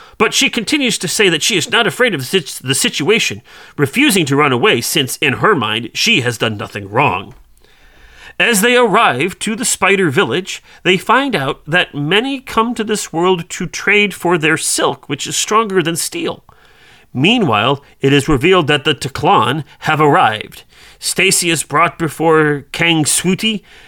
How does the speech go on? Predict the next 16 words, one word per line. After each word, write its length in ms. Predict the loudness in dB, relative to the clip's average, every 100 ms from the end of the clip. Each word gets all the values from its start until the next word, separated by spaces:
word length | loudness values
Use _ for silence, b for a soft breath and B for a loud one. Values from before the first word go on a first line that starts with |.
| B B 0
who 140 | 0
tells 440 | 2 2 4 2
the 100 | 0
team 360 | -2 0 2 4
that 140 | 2 2
if 220 | 0 0 -6
Nautsiti 840 | 0 2 2 0 0 0 0 -4 B B B B -2
doesn't 420 | 0 2 0 0
regain 460 | -2 0 2 4 4
his 300 | 4 2 0
life 220 | 0 0
force, 400 | -2 0 0 -2
justice 540 | -2 0 0 -2 -4
must 380 | 0 0 2 0
be 120 | -4
done, 480 | -2 2 2 2 -2